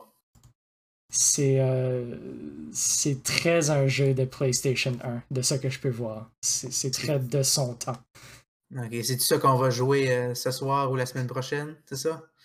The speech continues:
Speaker 1: Euh, peut-être si, euh, on a assez de requêtes spéciales pour ça.
Speaker 2: Cool,
Speaker 1: Donc, c'est
Speaker 2: cool.
Speaker 1: ça,
Speaker 2: Mais,
Speaker 1: euh,
Speaker 2: mais, euh, excuse, euh, mais
Speaker 1: oui.
Speaker 2: si je reviens à, à Transformers, une chose que je, que je pensais, tu sais, moi, j'ai entendu ça, puis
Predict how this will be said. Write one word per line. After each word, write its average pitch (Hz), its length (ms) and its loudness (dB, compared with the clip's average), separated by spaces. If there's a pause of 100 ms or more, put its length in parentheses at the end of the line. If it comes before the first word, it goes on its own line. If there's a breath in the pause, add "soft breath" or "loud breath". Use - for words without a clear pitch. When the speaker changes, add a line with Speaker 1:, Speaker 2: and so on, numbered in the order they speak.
(140)
Speaker 1:
Euh, 143 300 4
peut-être 170 480 2
si, 156 380 2
euh, 139 220 4
on 143 140 0
a 139 80 2
assez 131 260 2
de 139 80 0
requêtes 131 380 0
spéciales 123 480 -4
pour - 160 -14
ça. - 240 -6 (920 loud breath)
Speaker 2:
Cool, 117 140 -2
Speaker 1:
Donc, 180 220 4
c'est 196 100 6
Speaker 2:
cool. - 60 4
Speaker 1:
ça, 214 260 4
Speaker 2:
Mais, 165 140 8
Speaker 1:
euh, - 20 6
Speaker 2:
mais, 180 240 6
euh, 180 260 6
excuse, 233 400 2
euh, 170 160 4
mais 160 80 2
Speaker 1:
oui. 151 120 4
Speaker 2:
si - 160 0
je 196 100 2
reviens 190 400 -2
à, 139 520 0
à 131 60 0
Transformers, 143 580 -2
une 139 100 -8
chose 208 200 0
que 165 120 0
je, - 100 -4 (140)
que 147 100 0
je - 80 -6
pensais, 156 380 2
tu - 80 -4
sais, 156 80 0
moi, 170 120 -2
j'ai 175 120 -2
entendu 147 360 0
ça, 196 180 -2
puis - 120 -10